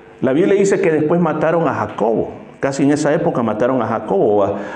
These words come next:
o a Santiago. ¿Se eligió otro discípulo para sustituir a Santiago o a Jacobo?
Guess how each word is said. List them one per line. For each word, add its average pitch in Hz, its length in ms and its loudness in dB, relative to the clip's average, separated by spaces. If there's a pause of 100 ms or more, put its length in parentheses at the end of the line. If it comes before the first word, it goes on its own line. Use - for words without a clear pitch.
(120)
o 113 220 2
a 107 60 0
Santiago. 117 540 -2 (920)
¿Se 131 340 2
eligió 127 420 2
otro 180 200 2
discípulo 185 540 0
para 147 160 -2
sustituir 151 480 0
a 160 60 2
Santiago 170 480 -2 (720)
o 120 60 -2
a - 20 -2
Jacobo? 202 460 -2